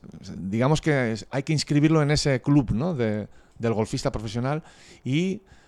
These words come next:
pues, lo que tú decías, ¿no? Si él consigue estabilizarse un poco, tranquilizarse, ver las cosas con,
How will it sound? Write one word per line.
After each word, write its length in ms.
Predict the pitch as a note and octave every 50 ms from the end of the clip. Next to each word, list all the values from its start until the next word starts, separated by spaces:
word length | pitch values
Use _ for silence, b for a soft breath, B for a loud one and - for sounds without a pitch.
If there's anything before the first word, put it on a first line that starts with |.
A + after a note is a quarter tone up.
| b b
pues, 140 | - A2 G2
lo 80 | G2+ -
que 100 | A2 G2
tú 120 | D3 E3
decías, 280 | E3 A#2 D3 D3+ C3+ B2
¿no? 120 | C#3+ E3+
Si 140 | F3+ - A#2+
él 100 | B2 B2
consigue 720 | - C3+ B2+ - - C#3+ C#3 C3 C#3 C#3 C#3 C3+ C3+ C3 B2+
estabilizarse 680 | B2 - - A2 G#2 G#2+ G#2 - - G2 G#2+ G#2 - C3
un 80 | A2+
poco, 340 | - B2 A#2+ - - F#2+ F2
tranquilizarse, 720 | - G2 F#2+ G2 - G2+ F#2+ E2+ - A#2 A#2 - - G2+ F#2+
ver 160 | G2+ A2 G#2+
las 140 | A#2 A2 -
cosas 280 | - A2+ - A#2+ G#2+
con, 380 | - - A2+ A2+ A2 A2+ A2